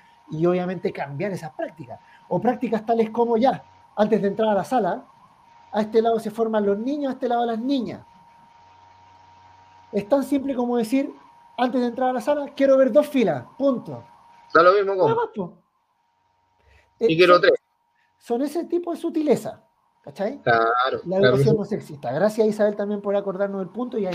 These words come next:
Speaker 1: sí pudimos dar ejemplos propios y, y que ocurren en la
Speaker 2: Concreto,
Speaker 1: escuela.
Speaker 2: concreto. Oye, y acá lo que decía ya hace un rato, pero también para de-, decirlo con rango constitucional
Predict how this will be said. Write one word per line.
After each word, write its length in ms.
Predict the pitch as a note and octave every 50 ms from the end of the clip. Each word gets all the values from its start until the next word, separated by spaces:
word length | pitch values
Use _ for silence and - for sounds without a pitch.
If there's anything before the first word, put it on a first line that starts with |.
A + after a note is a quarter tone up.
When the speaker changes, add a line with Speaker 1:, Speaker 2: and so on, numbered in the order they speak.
| E3+ -
Speaker 1:
sí 80 | - F#3
pudimos 420 | E3 F3 F3+ F3 F3 E3+ E3+ D#3
dar 160 | D#3 F3 E3+
ejemplos 420 | D#3+ C#3 - F3+ - - C#3+ C#3+ - -
propios 440 | C#3 C#3+ D#3 E3+ D#3+ E3+ E3+ D#3+ D#3
y, 100 | C3+ - -
y 140 | C#3 C3 B2
que 80 | C3+ C3
ocurren 280 | B2+ C#3 C#3+ C#3+ -
en 60 | - B2+ B2+ C3 C3+
la 60 | C#3
Speaker 2:
Concreto, 100 | C#3+ C#3 - - -
Speaker 1:
escuela. 160 | - G#2+ A2+
Speaker 2:
concreto. 400 | - - - A2 A#2 A2+ A2 G#2 -
Oye, 280 | F3 F3+ E3+ D#3+ D3+ -
y 240 | - D#3+ D#3 D#3 D#3
acá 220 | D3 D3 - F#3 G3
lo 100 | G#3 F#3+
que 80 | G3
decía 220 | F#3+ F3 - G#3 G3+
ya 80 | G3+ G3+
hace 120 | - -
un 80 | F#3 E3+
rato, 240 | F3 F#3 F#3+ A#3 A3
pero 140 | G#3+ F3+ D#3+
también 320 | D#3 D3+ D3+ E3+ F3+ F3+
para 320 | - D3 C3+ C3 B2 - - A2+
de-, 140 | A#2 A#2 -
decirlo 400 | - A#2+ B2 - E3+ D3 B2+ A#2
con 140 | A#2+ B2 B2+
rango 280 | C3 C#3 C#3+ D3 C#3+ C#3
constitucional 760 | C#3+ C#3+ C#3 C#3+ C#3 C#3+ C#3 C#3 E3+ F3+ F#3+ F#3 G3 A3+